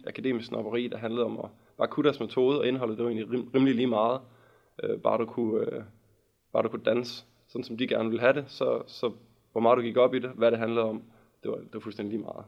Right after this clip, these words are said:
Og sådan, sådan havde jeg det ikke. Og jeg føler selv, jeg er rigtig dygtig til at, øh, formidle og motivere de ting, jeg brænder for. Det er jo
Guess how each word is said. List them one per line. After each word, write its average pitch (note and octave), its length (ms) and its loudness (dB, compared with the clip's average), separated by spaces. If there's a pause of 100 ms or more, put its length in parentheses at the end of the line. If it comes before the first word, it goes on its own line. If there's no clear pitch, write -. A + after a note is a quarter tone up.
Og - 80 -16
sådan, A#2 200 -2
sådan B2 160 -2
havde A#2+ 140 6
jeg A2 100 6
det G#2+ 60 -4
ikke. - 280 -8 (220)
Og G#2 140 -2
jeg A2 100 -6
føler B2 200 0
selv, D3+ 280 0
jeg - 60 -8
er A2 40 -4
rigtig A2 260 -6
dygtig A#2+ 260 -4
til A2 260 -8
at, - 160 -16
øh, G#2+ 60 -12 (120)
formidle A#2+ 500 0 (440)
og G2+ 80 -10
motivere G#2+ 520 0
de A2 60 -8
ting, - 240 -4
jeg G#2+ 100 -4
brænder B2 260 2
for. - 240 -6 (160)
Det A#2 60 -4
er A2+ 40 -2
jo A2+ 140 -4